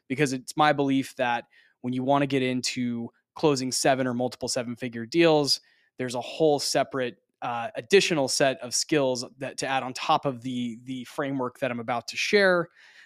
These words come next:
that's gonna help you close deals of that size. Now, if that's a topic that you're interested in, or if you're in a place in your career where you've already closed a lot of six-figure or multiple six-figure deals, go listen to the episode I did with Jamal Reimer,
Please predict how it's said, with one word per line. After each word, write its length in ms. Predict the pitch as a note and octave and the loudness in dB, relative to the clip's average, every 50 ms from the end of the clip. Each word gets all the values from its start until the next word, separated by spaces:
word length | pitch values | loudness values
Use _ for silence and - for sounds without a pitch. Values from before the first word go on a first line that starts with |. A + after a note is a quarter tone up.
| _ _ | _ _
that's 140 | - C3 - | -10 -8 -6
gonna 160 | - C#3+ C3 | -4 -4 -4
help 220 | A#2+ C#3 C3 B2 - | -2 -4 -4 -4 -6
you 80 | B2 | -10
close 260 | - - C3+ B2 A#2 - | -8 -8 -8 -8 -8 -8
deals 260 | - C3 B2 A#2+ A2+ | -8 -8 -8 -8 -8
of 60 | A#2 | -10
that 200 | A#2 A2 A#2 - | -10 -10 -8 -8
size. 300 | - - A#2 - - A2 | -8 -8 -8 -8 -8 -8
Now, 140 | C3+ C3 C3 | -6 -4 -6
if 100 | B2 - | -2 2
that's 280 | - F3+ G3 G3 - | 2 2 2 2 0
a 40 | F3+ | -6
topic 440 | - - - E3 D3+ - D#3+ D3 - | -6 -2 0 0 0 0 -2 -6 -6
that 100 | - C3 | -8 -10
you're 140 | A#2+ B2+ - | -10 -8 -6
interested 480 | F3 G#3 F#3 - G3 - - F3+ D#3+ | -4 -4 -2 -2 -4 0 0 2 4
in, 180 | D#3+ D#3 D3+ D3 | 4 4 4 2
or 80 | C3+ B2+ | 0 -2
if 120 | B2 - | -4 -4
you're 100 | C3 C#3+ | -4 -4
in 80 | D3 C#3 | -4 -4
a 40 | |
place 300 | - - D3 C#3 C3 - | -4 -4 -6 -6 -4 -4
in 60 | C#3 C3 | -6 -6
your 120 | B2+ B2 | -6 -8
career 280 | - - C#3 C3 C3 B2 | -8 -6 -4 -2 -2 -2
where 80 | B2 | -4
you've 160 | A#2 A2+ A2+ | -6 -6 -4
already 220 | C3 B2+ B2 A2+ A2+ | -2 -2 -2 -4 -10
closed 400 | - - - D#3 D3+ D3 C#3 C#3+ | -12 -4 -2 0 0 0 0 0
a 40 | C#3 | 0
lot 160 | C#3 C3+ C3 | 0 0 0
of 100 | B2 - | 0 -4
six-figure 600 | - - C3 - - - C3+ C3 B2 B2+ B2+ A#2+ | -6 -6 -6 -8 -6 -6 -6 -4 -4 -4 -4 -2
or 40 | A#2+ | -2
multiple 360 | B2+ B2+ A#2+ - - B2+ A#2+ | -2 -4 -4 -6 -8 -8 -8
six-figure 560 | - - A#2 - - - C3 A#2 B2 B2 A#2 | -6 -6 -8 -8 -6 -6 -8 -6 -6 -8 -8
deals, 420 | A2 C3+ C3+ C3+ C3 C3 B2 - - _ _ _ _ _ _ _ _ _ | -4 -4 -2 0 0 0 -2 -4 -8 _ _ _ _ _ _ _ _ _
go 100 | D3+ D#3+ | 2 2
listen 300 | F#3 A#3 C4 - - C4+ | 4 4 2 -2 0 0
to 60 | B3+ | 0
the 120 | G3 D3 C#3+ | 2 2 2
episode 380 | C#3+ - E3 - - D#3 C#3+ | 2 0 -2 2 4 4 4
I 80 | C3+ B2 | 4 2
did 340 | A#2+ A#2 C3 B2+ B2+ B2 A2+ | 2 0 -2 -2 -2 -2 -2
with 280 | B2+ B2 A#2 A2+ - | -2 -2 -2 -4 -4
Jamal 420 | - - A#2 A#2+ A#2+ G#2+ G#2 G#2 A2+ | -8 -8 -6 -4 -4 -4 -4 -2 0
Reimer, 500 | C#3 D3+ D3+ D#3 D3+ D3 D3 C#3+ C#3 | 2 4 4 4 4 4 4 2 2